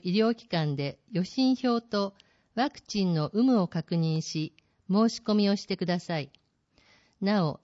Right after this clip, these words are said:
接種の際は個別通知が必要です。一、予診票のある医療機関で受ける場合、個別通知、住所と生年月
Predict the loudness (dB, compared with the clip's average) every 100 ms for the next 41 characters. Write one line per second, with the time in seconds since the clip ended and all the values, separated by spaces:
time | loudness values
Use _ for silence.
0 | _ -4 -2 -2 2 2 2 0 0 0
1 | -2 -4 _ -2 -2 -2 -4 -2 -2 0
2 | 0 0 -4 -2 0 0 -2 -6 -10 -20
3 | _ _ _ _ _ _ _ _ _ _
4 | _ _ _ _ -10 -10 -6 -4 -4 _
5 | _ -2 -2 0 0 0 0 2 2 0
6 | 0 0 2 2 -2 -2 0 2 2 0
7 | 0 0 0 0 -2 -2 -6 -12 _ _
8 | _ _ _ _ _ _ -2 0 0 -4
9 | -4 -2 -2 -4 -8 -8 -10 _ _ _
10 | _ -4 0 0 0 -2 -2 -2 0 2
11 | 2 2 2 0